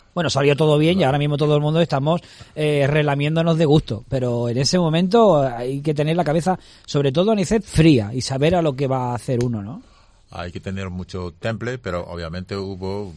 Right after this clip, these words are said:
Speaker 2: varias últimas jugadas. Hay la jugada defensiva en el fallo
Speaker 1: Mm.
Speaker 2: cuando recibió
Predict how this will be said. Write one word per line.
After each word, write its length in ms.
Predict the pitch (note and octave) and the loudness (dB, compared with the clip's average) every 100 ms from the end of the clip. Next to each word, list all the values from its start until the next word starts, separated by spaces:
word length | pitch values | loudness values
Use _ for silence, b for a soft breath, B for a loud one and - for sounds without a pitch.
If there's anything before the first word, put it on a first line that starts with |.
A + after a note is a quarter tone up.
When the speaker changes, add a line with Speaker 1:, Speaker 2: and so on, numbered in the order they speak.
| C#2+ | -12
Speaker 2:
varias 440 | D#2 G2 G2 F#2 - | -8 -6 -4 -6 -8
últimas 720 | F#2+ F2+ G2 F#2 F2 - - | -14 -12 -8 -8 -8 -12 -16
jugadas. 680 | - F2+ G#2+ F2 D2 - - | -12 -4 -2 -4 -10 -16 -18
Hay 200 | D#2+ D#2 | -14 -12
la 140 | D#2+ D#2 | -12 -14
jugada 480 | E2+ E2 E2+ F2 E2 - - | -12 -10 -8 -8 -12 -20 -20
defensiva 920 | F2+ E2+ F#2 G2 F#2 A2 G2 E2+ D#2+ F2 | -16 -12 -10 -8 -10 -8 -8 -8 -10 -12
en 100 | E2 | -14
el 80 | D#2 | -14
fallo 460 | - F#2 F2+ F#2 | -8 -6 -6 -8
Speaker 1:
Mm. 100 | G2+ F#2+ | -10 -14
Speaker 2:
cuando 600 | F2 E2 D#2+ D#2 D2+ D2+ | -12 -10 -10 -12 -12 -14
recibió 520 | F2 D#2 - D#2 D#2+ | -16 -16 -16 -14 -12